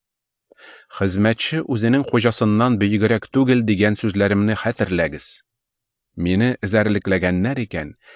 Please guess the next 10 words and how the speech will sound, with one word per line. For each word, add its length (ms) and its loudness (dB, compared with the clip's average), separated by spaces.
сезне 540 -2
дә 200 -2
эзәрлекләрләр. 960 -2
Минем 340 0
сүземне 460 2
тотканнар 680 -2
икән, 360 -2
сезнекен 680 -2
дә 120 0
тотарлар. 580 -4